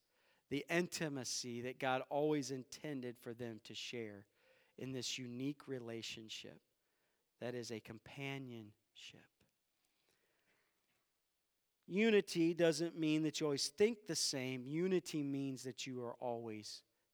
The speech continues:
together, though. How do you do this? How do you get two people to become one? I mean, if you're like me, the road of marriage is filled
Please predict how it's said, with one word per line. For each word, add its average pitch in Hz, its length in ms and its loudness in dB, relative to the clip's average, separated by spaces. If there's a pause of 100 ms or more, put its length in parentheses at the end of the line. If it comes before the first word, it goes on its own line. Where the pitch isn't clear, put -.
(140)
together, 98 580 -12 (580)
though. - 220 -18 (1400)
How 226 260 6
do 294 100 6
you 220 140 4
do 175 360 4
this? 165 280 6
How 240 260 8
do 196 200 6 (160)
you 160 100 -10
get 185 240 -2
two 254 220 2
people 185 400 0
to 165 60 -2
become 156 400 -2
one? 202 360 6 (460)
I 165 40 2
mean, 202 140 10
if 190 140 6
you're 185 120 8
like 175 300 10
me, 247 760 6 (1000)
the 202 140 10
road 262 680 12 (340)
of 185 200 4
marriage 214 460 10
is 208 200 2
filled 190 680 6